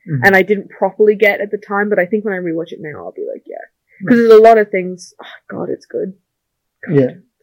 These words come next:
Speaker 1: nice.
Speaker 2: I try
Speaker 1: I'll
Speaker 2: not
Speaker 1: put
Speaker 2: to
Speaker 1: that
Speaker 2: rewatch.
Speaker 1: on my Letterboxd watch list.
Speaker 2: Mm.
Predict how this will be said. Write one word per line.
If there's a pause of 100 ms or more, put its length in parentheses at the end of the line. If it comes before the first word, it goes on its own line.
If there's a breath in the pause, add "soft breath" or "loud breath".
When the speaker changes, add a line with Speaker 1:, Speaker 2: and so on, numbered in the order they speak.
Speaker 1:
nice. (1080 soft breath)
Speaker 2:
I
try
Speaker 1:
I'll
Speaker 2:
not
Speaker 1:
put
Speaker 2:
to
Speaker 1:
that
Speaker 2:
rewatch.
Speaker 1:
on
my
Letterboxd (100)
watch (100)
list.
Speaker 2:
Mm.